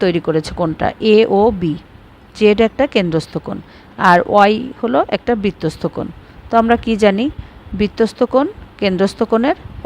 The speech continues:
অর্ধেক, তাই না? এটা দিয়ে কিন্তু আমরা অনেকগুলো ম্যাথ সলভ করেছি। তাহলে বৃত্তস্থ কোণ কেন্দ্রস্থ কোণের যদি অর্ধেক হয়, তাহলে y equal to half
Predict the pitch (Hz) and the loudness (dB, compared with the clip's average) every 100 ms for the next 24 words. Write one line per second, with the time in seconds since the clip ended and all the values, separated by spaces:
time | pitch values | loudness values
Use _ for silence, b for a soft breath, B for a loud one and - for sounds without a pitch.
0 | 175 156 - 160 - - - - 247 294 | 2 2 -4 -8 -8 -20 -20 -6 -2 0
1 | 180 - B B B 214 202 202 202 208 | 0 -4 B B B 0 2 2 0 0
2 | 208 202 - 214 208 185 175 170 165 - | 0 2 2 2 0 -2 -2 0 -2 -4
3 | 180 160 151 180 - - - B B - | -6 -6 -8 -10 -10 -12 -14 B B 0
4 | 226 233 277 240 226 262 240 - 254 254 | 2 4 2 0 -2 -2 -2 -2 0 0
5 | 254 240 214 214 - 220 220 214 220 208 | -2 -4 -2 -2 -2 -2 -2 -2 0 2
6 | 175 180 196 196 196 214 214 214 208 208 | 2 0 -2 0 0 0 2 4 4 2
7 | 202 220 220 277 440 - 214 208 | 0 -2 -2 -4 -4 2 2 4